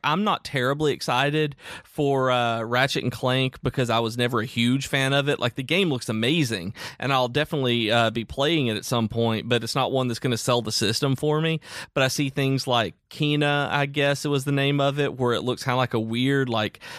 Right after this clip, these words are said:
action R P G that's kinda like Avatar: The Last Airbender. I don't know.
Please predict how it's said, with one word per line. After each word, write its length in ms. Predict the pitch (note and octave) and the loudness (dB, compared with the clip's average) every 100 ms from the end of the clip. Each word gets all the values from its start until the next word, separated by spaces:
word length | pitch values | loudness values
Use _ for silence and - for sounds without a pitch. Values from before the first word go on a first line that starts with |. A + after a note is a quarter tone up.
| - - | -8 -4
action 320 | C#3+ - C#3+ | -2 0 0
R 100 | C#3+ | 0
P 180 | C#3 C#3 | 0 -2
G 520 | C3 C#3 C#3+ C#3+ C#3+ | 0 2 2 2 2
that's 280 | C3+ A#2+ - | 2 0 -2
kinda 420 | - A#2 D3 A#3 | -4 0 0 0
like 180 | A#3+ A#3+ | 0 0
Avatar: 400 | A#3 A#3 A3+ A3+ | 0 0 0 0
The 80 | A#3 | 0
Last 240 | A#3 G#3 | -2 0
Airbender. 680 | D3+ G#3 A3+ A#3 A#3 A3 A3 | 0 2 0 0 0 0 0
I 100 | - | -2
don't 100 | G#3+ | 0
know. 180 | G3 | 0